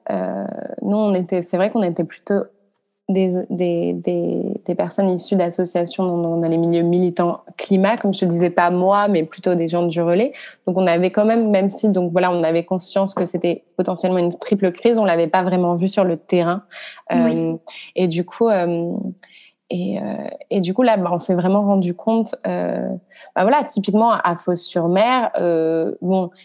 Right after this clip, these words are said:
Speaker 1: ils ont construit des usines qui polluent, euh, énormément, euh, qui créent, enfin, ce qui fait que là, dans cette zone-là, le taux de cancer est deux à trois fois supérieur à la moyenne nationale. Euh, en l'occurrence,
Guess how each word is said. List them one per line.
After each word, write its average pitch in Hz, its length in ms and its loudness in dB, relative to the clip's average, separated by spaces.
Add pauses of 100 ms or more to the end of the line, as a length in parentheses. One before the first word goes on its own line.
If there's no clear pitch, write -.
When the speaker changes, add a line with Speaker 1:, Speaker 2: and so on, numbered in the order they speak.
(100)
Speaker 1:
ils 185 180 2
ont 180 100 2
construit 196 600 0
des 175 400 0
usines 180 680 2 (320)
qui - 180 -4
polluent, 202 600 2 (360)
euh, 185 220 -4 (200)
énormément, 185 840 2 (420)
euh, 175 220 -4
qui 185 240 -4
créent, 208 500 -2
enfin, 170 320 0
ce 170 80 -10
qui 196 120 -4
fait 196 160 0
que 196 80 0
là, 196 180 4
dans 175 160 0
cette 170 300 0
zone-là, 190 480 2
le 170 140 -2
taux 190 120 -2
de 180 80 -6
cancer 185 440 -2
est 170 100 0
deux 170 180 0
à 170 140 2
trois 185 240 -2
fois 190 160 0
supérieur 185 440 0
à 175 40 2
la 165 100 2
moyenne 175 420 2
nationale. 175 680 -2 (520)
Euh, 170 180 0
en 180 120 0
l'occurrence, 185 720 0